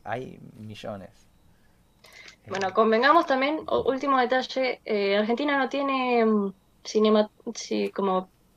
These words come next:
Speaker 2: biblioteca de películas, así que también luchan por eso, porque todas las películas que hacemos se están yendo a la mierda,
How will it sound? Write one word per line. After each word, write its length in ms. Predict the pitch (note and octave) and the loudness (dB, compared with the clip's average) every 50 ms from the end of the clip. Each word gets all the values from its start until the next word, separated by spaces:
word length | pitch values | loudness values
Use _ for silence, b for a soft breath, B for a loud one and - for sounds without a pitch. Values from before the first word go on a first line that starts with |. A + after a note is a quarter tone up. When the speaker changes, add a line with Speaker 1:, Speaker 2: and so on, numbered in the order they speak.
| _ _ | _ _
Speaker 2:
biblioteca 760 | A3+ G#3+ A3+ A3 G3+ G3+ G3+ G3 - A3+ A3+ - A#3 A#3 A3+ G#3+ | 0 2 4 4 6 4 4 4 4 2 4 6 6 6 6 6
de 200 | G#3 G3 F#3+ F#3+ - | 4 2 0 -2 -2
películas, 520 | - G3 G3+ G3+ F#3+ F#3 F3 F3 F#3+ - - - | 0 0 2 2 2 0 -2 -2 -4 -6 -8 -8
así 240 | G#3+ G#3 - G3 | -8 -6 -6 -8
que 180 | G3+ - F#3 F#3 | -6 -4 -4 -2
también 320 | F#3 F#3 G3 G3+ A3 A#3 | -2 0 2 4 4 4
luchan 240 | A#3 A#3 A3+ - A#3 | 4 4 4 2 2
por 120 | A3 A3 A3 | 4 6 6
eso, 320 | A3 G#3+ G3+ G3 F3+ F3+ | 6 4 2 0 -2 -2
porque 320 | - F#3 F3 - E3+ E3+ F3 | -4 -8 -6 -4 -4 -6 -4
todas 200 | - - G3+ G#3+ | 0 4 4 6
las 100 | A3 G#3+ | 6 6
películas 280 | G#3+ G#3+ G#3+ A3 A3+ | 8 8 8 8 8
que 80 | A3 A3 | 6 2
hacemos 360 | G#3+ G#3+ G#3+ A3+ A#3 A#3+ A3+ | 4 4 6 8 8 6 6
se 80 | - A3 | 2 0
están 180 | G#3+ G#3 G3+ | 0 0 -2
yendo 160 | G3+ - G#3 G3 | -2 -2 -2 -2
a 40 | |
la 80 | F#3 F#3+ | 0 2
mierda, 440 | A3+ C4 C4 C4+ C4+ C4+ C#4 C#4 | 2 2 2 0 0 0 -2 -4